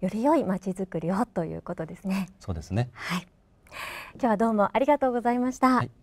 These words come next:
Speaker 2: ありがとうございました。
Speaker 1: 今年度予算のポイントや特徴ある事業を分かりやすくまとめた冊子、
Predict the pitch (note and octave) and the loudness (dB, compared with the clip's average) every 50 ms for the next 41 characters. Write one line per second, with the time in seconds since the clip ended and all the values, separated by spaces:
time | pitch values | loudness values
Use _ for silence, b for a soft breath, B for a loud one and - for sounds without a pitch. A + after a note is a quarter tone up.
0 | _ - F2+ D#2+ C#2 C2 C2+ C2+ B1+ B1 B1 B1 A#1+ A#1+ - - - - _ _ | _ -10 -8 -6 -6 -6 -6 -6 -6 -6 -6 -6 -8 -10 -10 -12 -14 -14 _ _
1 | _ _ _ _ _ _ _ _ _ _ _ _ _ _ _ _ _ _ _ _ | _ _ _ _ _ _ _ _ _ _ _ _ _ _ _ _ _ _ _ _
2 | _ _ _ _ _ _ _ _ _ _ _ _ _ _ _ _ _ _ _ _ | _ _ _ _ _ _ _ _ _ _ _ _ _ _ _ _ _ _ _ _
3 | _ _ _ _ _ _ b b b b b b b b b b b b b b | _ _ _ _ _ _ b b b b b b b b b b b b b b
4 | b b b _ - A#3+ C4 D4+ D#4+ E4+ E4 D#4+ E4 E4 E4 E4 - D#4 D4 C#4 | b b b _ 0 2 4 4 2 2 0 0 0 -2 -2 -2 -2 -2 -2 0
5 | A#3+ A#3+ A#3+ - - G#3+ A3 A3+ A#3+ A#3 - A#3 A3+ A3 G3 G3 G3 G#3 B B | 0 -2 -4 -4 -2 -2 -2 -2 -2 -2 -2 -2 0 2 2 2 2 0 B B
6 | B B B B B - A3 G3 - - - - E4 E4+ F4+ F#4 E4 C#4+ - C4+ | B B B B B -8 -8 -8 -8 -10 -6 -2 0 0 0 0 -2 -2 -2 -2
7 | C#4 C4 C#4 C4 B3+ A3+ F3+ D3+ C#3+ B2 - - - - A3+ C4+ D4 D4+ D#4+ D#4+ | 0 2 4 4 4 4 4 4 2 0 0 -4 -8 -8 -6 -4 -2 -2 -2 -4
8 | - - C4 A#3+ A3+ A#3 - A#3+ A3+ A#3 A#3 A#3 A#3 A3+ - F#3 F3+ - - - | -4 -4 -4 -4 -2 -2 -2 -4 -4 -4 -4 -6 -6 -6 -8 -10 -12 -12 -12 -10
9 | G3 - | -8 -8